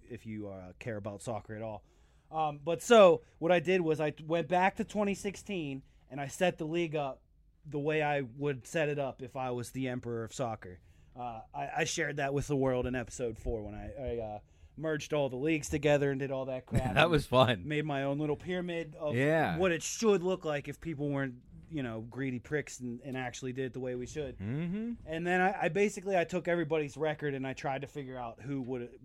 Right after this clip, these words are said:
Speaker 1: be in M L S right now. And it's weird. It doesn't really match up 'cause there's expansion teams.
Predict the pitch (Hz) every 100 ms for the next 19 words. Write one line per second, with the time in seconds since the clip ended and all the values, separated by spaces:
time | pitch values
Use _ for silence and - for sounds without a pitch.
0 | 120 131 131 131 127 127 123 123 127 123
1 | 120 120 131 - - - _ _ - -
2 | - - - - 226 202 156 143 165 175
3 | 190 170 180 180 175 160 156 151 143 139
4 | 131 135 135 135 123 123 110 - 139 131
5 | 131 131 135 131 123